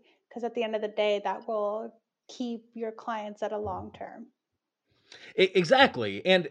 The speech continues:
Speaker 2: and not only that, I mean, that's, that's where, you know, true businesses are, are found, right? If you are the best option for somebody,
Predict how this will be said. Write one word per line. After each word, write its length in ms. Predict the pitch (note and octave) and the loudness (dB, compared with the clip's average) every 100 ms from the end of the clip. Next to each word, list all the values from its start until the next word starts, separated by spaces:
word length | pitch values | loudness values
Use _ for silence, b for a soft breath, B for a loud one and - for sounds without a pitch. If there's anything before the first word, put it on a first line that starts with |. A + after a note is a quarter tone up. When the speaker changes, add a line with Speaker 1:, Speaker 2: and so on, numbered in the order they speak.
| - | -4
Speaker 2:
and 160 | F#3 E3+ | 0 2
not 180 | F#3+ A3+ | 4 4
only 220 | G3+ D3+ | 4 2
that, 340 | A#2 D#3+ A3 C3+ | 2 2 0 -2
I 60 | |
mean, 140 | B2+ B2+ | -2 2
that's, 260 | E3 - | 0 0
that's 360 | - D3 F3+ - | -4 -2 -2 4
where, 500 | E3+ E3 D3 C3 A2+ B B _ _ - | 6 8 8 4 0 B B _ _ -8
you 120 | C3 | -6
know, 60 | |
true 260 | A2 - A3+ | -2 0 2
businesses 640 | D#3 E3+ E3+ C#3 C3+ B2 G#2+ | 2 0 -2 0 0 0 0
are, 320 | B2 A#2+ A2+ | 0 0 0
are 140 | A2+ | -4
found, 340 | A2+ A2+ - - - | -4 -6 -6 -16 -4
right? 280 | B2 C3 B F3 - | -2 -2 B -20 -10
If 160 | C3+ A#2 | -8 -6
you 460 | D#3 A#3 A#3+ - - | -6 -6 -6 -8 -2
are 480 | D3 D#3 C3+ A#2+ A#2 | 0 2 2 0 -2
the 160 | A#2 | -4
best 320 | A#2 C#3 D3+ B2+ | -2 -2 -2 -2
option 400 | C3 B2+ B2+ A2+ | -4 -4 -6 -8
for 120 | A2+ | -8
somebody, 540 | - G#2+ G2+ F#2+ G2 | -8 -8 -8 -10 -14